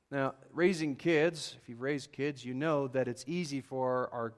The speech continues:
kids to develop, "It was a mistake, it was an accident. Sorry, Mom, I forgot to load the dishwasher. Yeah, I forgot to clean my room, it was a mistake. Sorry, you know, accident." So it's important that we must understand that the difference between sin and mistake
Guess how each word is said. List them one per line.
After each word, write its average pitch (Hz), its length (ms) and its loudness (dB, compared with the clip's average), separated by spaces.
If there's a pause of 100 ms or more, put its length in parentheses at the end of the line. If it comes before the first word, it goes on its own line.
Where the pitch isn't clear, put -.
(140)
kids 143 600 0 (560)
to - 80 -12
develop, 135 600 6
"It 185 60 4
was 175 100 6
a - 20 2
mistake, 180 380 4
it 156 40 0
was 135 80 -2
an 135 80 -2
accident. 135 460 2
Sorry, 196 280 2
Mom, 151 360 4 (440)
I 139 80 -4
forgot 156 560 4
to 123 380 -2
load 139 160 -2
the 135 60 -4
dishwasher. 107 460 -2 (180)
Yeah, 147 140 -4
I - 40 -2
forgot 160 220 4
to 139 60 -4
clean 156 140 0
my 143 80 4
room, 151 200 2
it 131 40 0
was 120 80 -4
a - 20 -8
mistake. 127 420 0
Sorry, 135 300 2
you 160 100 -2
know, 151 120 2
accident." 131 440 0 (760)
So 165 160 2
it's 160 120 0
important 165 540 2
that 147 100 2
we 135 280 0 (320)
must 151 220 -2
understand 139 760 0 (100)
that 139 140 -4
the 131 80 -6
difference 190 300 0
between 135 360 -6
sin 143 240 -4
and 127 80 -4
mistake 135 480 0